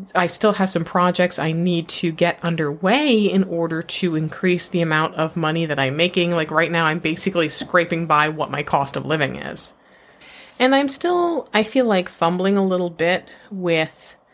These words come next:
figuring out my vibe and where exactly, like, how exactly I'm gonna lay out my weeks.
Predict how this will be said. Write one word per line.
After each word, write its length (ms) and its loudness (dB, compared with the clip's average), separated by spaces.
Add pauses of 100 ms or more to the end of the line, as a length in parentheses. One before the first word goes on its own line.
(560)
figuring 340 4
out 160 2
my 160 0
vibe 600 2
and 480 -4
where 360 2
exactly, 1160 -2 (1600)
like, 180 4
how 180 -2
exactly 380 2
I'm 80 2
gonna 260 2
lay 220 2
out 220 0
my 160 -2
weeks. 520 -6